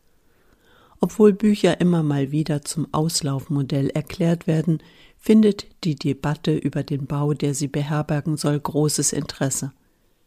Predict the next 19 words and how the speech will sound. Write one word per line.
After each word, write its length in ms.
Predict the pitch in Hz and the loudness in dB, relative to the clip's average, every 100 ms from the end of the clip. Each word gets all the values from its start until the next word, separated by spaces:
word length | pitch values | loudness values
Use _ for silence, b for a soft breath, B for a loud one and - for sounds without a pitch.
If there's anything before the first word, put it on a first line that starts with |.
| b b b b - | b b b b -2
Die 160 | 151 | 0
Ablehnung 680 | 160 151 156 156 151 156 151 | 0 -2 0 2 4 2 2
an 220 | - 147 | 0 -2
einem 420 | - 151 156 147 143 | -2 -2 0 0 0
damals 540 | 147 151 151 147 - | 0 0 0 0 -2
mit 180 | 151 - | -4 -4
zweihundertsiebzig 840 | - 185 180 170 185 170 - 147 | -2 0 2 2 0 0 -6 -2
Millionen 440 | 151 139 147 156 | 0 2 2 2
Euro 340 | - 147 147 139 | 2 0 2 2
exorbitant 920 | - - - - 131 139 - 147 139 | 0 -6 -6 -4 -4 -6 -4 -4 -4
teurer 440 | - 147 143 139 135 B B B - | -2 0 2 0 -4 B B B -4
erscheinenden 760 | 170 - 160 160 156 147 143 | -2 0 2 4 4 2 2
Neubau 460 | 139 143 139 139 139 | 2 0 0 0 0
an 220 | 147 143 | 0 0
der 140 | 139 | 0
Westseite 580 | 143 147 - 143 135 135 | -2 -2 -2 -4 -4 -6
des 240 | - 143 - | -6 -6 -4
Tempelhofer 680 | 147 143 139 139 135 143 139 | -2 0 -2 -2 -4 -4 -4
Feldes 560 | 160 156 151 147 - | 0 2 2 0 -4